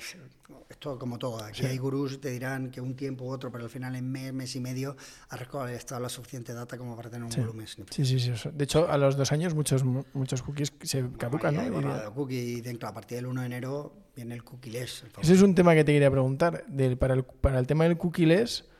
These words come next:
Speaker 2: me imagino que la relevancia de Wimas incrementa exponencialmente.
Speaker 1: Claro, porque antes, cookie less, ¿qué significa el cookie less?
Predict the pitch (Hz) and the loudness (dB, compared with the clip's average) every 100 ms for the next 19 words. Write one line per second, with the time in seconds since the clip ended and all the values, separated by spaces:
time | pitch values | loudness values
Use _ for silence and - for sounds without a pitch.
0 | - - _ - 165 147 131 147 151 151 | -20 -20 _ -6 -2 0 0 2 2 4
1 | 147 139 139 143 147 151 147 151 165 180 | 4 4 4 2 4 4 4 4 2 0
2 | - - _ _ - 143 127 127 131 131 | -4 -10 _ _ -8 -6 -2 0 2 4
3 | 147 165 147 - 135 131 135 156 147 131 | 6 6 2 2 2 4 4 4 2 -4
4 | - - - - _ _ 135 123 - - | -6 -20 -20 -20 _ _ -8 -8 -8 -12
5 | 113 120 123 120 131 127 - - _ _ | -10 -8 -6 -4 -4 -4 -12 -20 _ _
6 | _ _ - 131 151 160 160 147 151 151 | _ _ -8 0 4 4 2 -2 0 -2
7 | 147 143 131 139 139 151 123 | 0 -2 -2 -2 2 0 0